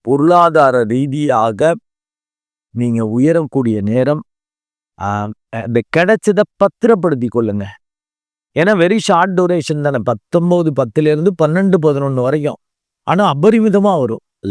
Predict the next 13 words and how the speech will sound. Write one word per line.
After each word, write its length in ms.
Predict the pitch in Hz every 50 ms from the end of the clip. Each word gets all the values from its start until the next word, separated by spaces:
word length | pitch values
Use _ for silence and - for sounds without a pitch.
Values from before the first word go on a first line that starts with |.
| 104 117
லம்பா 560 | 131 151 160 170 180 185 165 - _ - 180 175
வரும், 280 | 151 120 98 101 90 92 98
லம்பிசமா. 800 | 107 127 139 147 156 139 - 131 117 - 127 117 113 113 110 - - _ _ _
அது 180 | - 104 107 101
ஜாலியா 420 | 92 117 120 131 156 165 160 151 127 - - _ _ _ -
அந்த 160 | - 160 160
பாட்டு 300 | 139 117 165 190 190 196 175
பாடிக்கிட்டே 460 | 180 185 180 175 185 175 151 196 214 202 165
பன்னெண்டு 400 | 170 165 160 175 190 196 190 185
பதினொன்னுக்கு 500 | 147 165 160 151 156 160 160 156 139 151
அப்புறம் 260 | 135 175 196 180 156
மாட்டிக்க 380 | 143 147 165 156 160 147 147 135
கூடாது. 260 | 104 101 87 - -